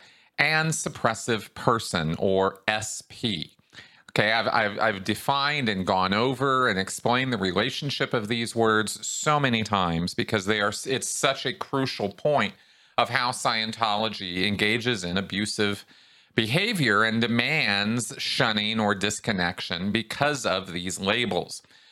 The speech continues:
So, um, so,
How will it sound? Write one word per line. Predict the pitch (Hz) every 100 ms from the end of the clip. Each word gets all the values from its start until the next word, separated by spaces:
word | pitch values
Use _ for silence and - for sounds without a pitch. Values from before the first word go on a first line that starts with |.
| -
So, | - 123 113 110 110 -
um, | 98 104 104 104 104 104 104 -
so, | - 127 107 107 107 107 -